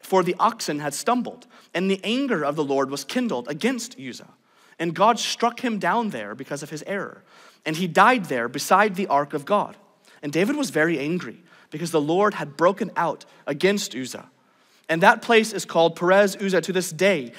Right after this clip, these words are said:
And David was afraid of the Lord that day. And he said, "How can the ark of the Lord come to me?" So David was not willing to take the ark of the Lord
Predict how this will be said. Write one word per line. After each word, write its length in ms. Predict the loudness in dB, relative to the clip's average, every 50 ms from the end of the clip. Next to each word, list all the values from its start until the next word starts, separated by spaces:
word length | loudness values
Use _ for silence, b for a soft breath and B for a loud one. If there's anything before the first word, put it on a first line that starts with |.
| B B B
And 160 | -2 0 4
David 300 | 6 6 6 6 4 0
was 220 | 4 4 4 4 4
afraid 520 | 0 -4 -4 2 4 4 4 4 4 4
of 140 | 2 2 4
the 100 | 2 0
Lord 320 | 2 4 6 6 6 6
that 180 | 4 2 2 2
day. 260 | 0 -2 0 -2 -2 B B B
And 160 | B -4 -2
he 140 | -2 -2 -2
said, 360 | -2 2 2 4 4 4 0 B B B
"How 240 | B 6 6 6 6
can 180 | 2 2 0 2
the 120 | 2 4
ark 260 | 6 6 6 6 6
of 80 | 2 2
the 100 | 2 4
Lord 240 | 6 4 4 2 4
come 200 | 2 2 2 2
to 120 | 0 2
me?" 420 | 2 2 2 0 -2 -4 -8 -14 _ _ _ _ _ _ _ _ _ _ b b b b b b
So 140 | 4 4
David 320 | 6 6 4 2 2 2 2
was 180 | 0 0 0 0
not 420 | -2 2 4 6 6 6 4 2
willing 400 | 2 2 2 2 -2 -6 -8 -12
to 120 | -12 -10 -8
take 280 | 0 0 0 0 0
the 120 | -6 -4 2
ark 240 | 4 4 4 4
of 80 | 0 -2
the 100 | 0 0
Lord 320 | 2 4 4 4 2 2